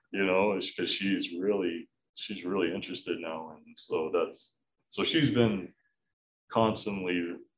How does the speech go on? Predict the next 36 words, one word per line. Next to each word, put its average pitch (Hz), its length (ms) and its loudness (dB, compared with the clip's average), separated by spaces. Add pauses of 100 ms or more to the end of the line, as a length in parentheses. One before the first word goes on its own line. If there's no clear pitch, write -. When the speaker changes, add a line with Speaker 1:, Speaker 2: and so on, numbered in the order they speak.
(140)
Speaker 2:
trying 101 240 0
to 87 60 -2
learn 87 680 -2 (180)
and 92 220 -6
embracing 87 580 2
our 80 220 -8
culture 95 480 -4
and 82 100 -10
everything, 82 360 -16
which 92 280 -8
is 87 80 -20 (140)
really, 92 340 -4
really 90 220 -4
rad. 87 360 0 (580)
Um, 80 380 -4 (120)
she's - 260 -14
going, 80 320 -6
like, 76 180 -12
"It's, - 260 -20 (120)
we're 85 140 -6
going 82 200 -6
back 78 220 -4
to - 100 -16
our 78 120 -8
roots 85 320 -8
and 82 80 -14
everything." 80 460 -10
And 80 180 -16 (120)
it's - 180 -6
from 80 220 -4
her, 85 540 4
you 95 120 -2
know, 87 300 2
especially 87 640 -4 (100)
from 85 120 -16
skateboarding. 85 840 0